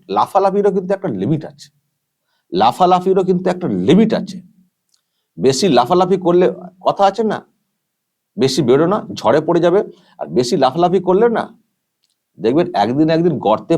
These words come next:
পড়ে যেতে হবে, নিজেই নিজের জালে জড়িয়ে যাবেন। এই যে যেটা হয়েছে, অতি উৎসাহে মন্তব্য করাটা, এটাতেও যদি ঠিক করে ব্যবস্থা নেওয়া যায়, এতেও কিন্তু কম ব্যথা পোয়াতে হবে না মহুয়া মৈত্রকে, কম ব্যথা পোয়াতে হবে না।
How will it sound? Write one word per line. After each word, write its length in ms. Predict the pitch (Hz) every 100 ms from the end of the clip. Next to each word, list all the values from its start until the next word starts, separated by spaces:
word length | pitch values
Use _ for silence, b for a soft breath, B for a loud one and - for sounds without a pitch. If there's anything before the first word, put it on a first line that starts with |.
| -
পড়ে 160 | 110 139
যেতে 160 | 143
হবে, 120 | 131 101
নিজেই 340 | 113 131 160
নিজের 260 | 120 143 104
জালে 240 | 101 117
জড়িয়ে 300 | 90 110 107
যাবেন। 240 | 85 76 - _ _ _ -
এই 140 | 117
যে 100 | 156
যেটা 240 | 151 - 226
হয়েছে, 420 | 151 156 110 82 - _
অতি 220 | 120 120 156
উৎসাহে 360 | 139 - 147
মন্তব্য 420 | 127 127 131 131
করাটা, 360 | - 101 87 55 - _ _ _ _ -
এটাতেও 380 | 127 160 190 233
যদি 240 | 240 185
ঠিক 240 | 190 185
করে 160 | 233 240
ব্যবস্থা 460 | 135 143 180 180 190
নেওয়া 320 | 156 180 165
যায়, 520 | 107 - 185 196 95 - _ _ _ _ _ _ _ _ _ _ _ _
এতেও 260 | 101 113 180
কিন্তু 440 | 180 180 185 185 -
কম 300 | 120 151 117
ব্যথা 280 | 113 135
পোয়াতে 360 | 147 107 113 135
হবে 300 | 117 104 156
না 180 | 135 -
মহুয়া 220 | 95 101
মৈত্রকে, 500 | 92 90 - 78 - _ _ _ _ _ _ _ _ - -
কম 200 | 82 120
ব্যথা 240 | 107 110
পোয়াতে 320 | 123 90 95 107
হবে 240 | 95 104
না। 180 | 76